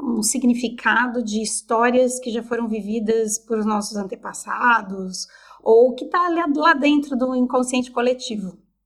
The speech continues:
Então, que a gente vai ter uma identificação daquilo. E,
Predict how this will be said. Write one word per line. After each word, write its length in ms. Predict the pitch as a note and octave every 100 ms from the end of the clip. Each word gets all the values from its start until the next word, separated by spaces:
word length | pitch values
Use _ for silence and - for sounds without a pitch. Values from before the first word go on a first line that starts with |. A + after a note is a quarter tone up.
| _
Então, 320 | A3+ A3+ A3+
que 80 | A3+
a 40 |
gente 140 | A3+ -
vai 120 | A3+
ter 80 | A#3
uma 120 | A#3+
identificação 840 | A#3 B3+ B3+ C4 - B3 - A#3+
daquilo. 400 | A3 G#3 - F3+ E3 _ _ - - - - - _ -
E, 580 | G#3+ G#3+ G#3+ G#3+ G#3+